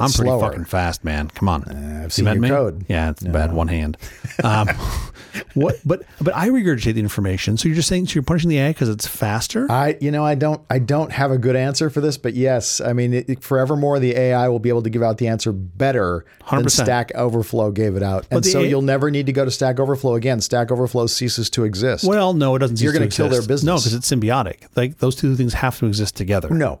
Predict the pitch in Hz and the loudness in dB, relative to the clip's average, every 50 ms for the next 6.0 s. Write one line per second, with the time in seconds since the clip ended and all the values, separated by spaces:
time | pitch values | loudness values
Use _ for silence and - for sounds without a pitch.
0 | _ - - - 160 160 151 165 165 160 151 127 147 143 135 127 123 120 - 131 | _ -10 -4 -2 0 0 2 2 0 0 0 0 0 2 2 2 2 2 2 0
1 | 135 139 147 151 143 131 120 110 - - 123 104 107 127 131 131 - - 131 123 | 0 2 2 2 0 0 -2 -4 -2 -2 -2 0 0 0 0 0 0 0 0 2
2 | 117 110 110 101 - - _ - 143 143 127 143 135 131 127 127 123 - 127 117 | 2 2 0 -2 -4 -8 _ -2 -2 0 0 0 2 2 2 0 0 -2 -2 -2
3 | 110 95 - - - - 180 170 143 135 131 120 120 123 120 127 120 110 95 95 | -2 -4 -4 -6 -4 -2 0 0 2 2 0 0 0 0 0 2 2 0 0 -2
4 | 98 - - 117 120 120 120 120 117 117 117 117 113 110 123 135 131 - - 127 | -4 -4 -4 -2 0 0 0 0 0 0 0 -2 -2 -2 0 0 0 0 0 0
5 | 120 117 127 127 123 120 120 117 104 104 113 120 143 151 120 95 107 104 - - | 0 2 2 2 2 2 2 0 0 0 0 2 2 0 0 -2 -2 -4 -4 -6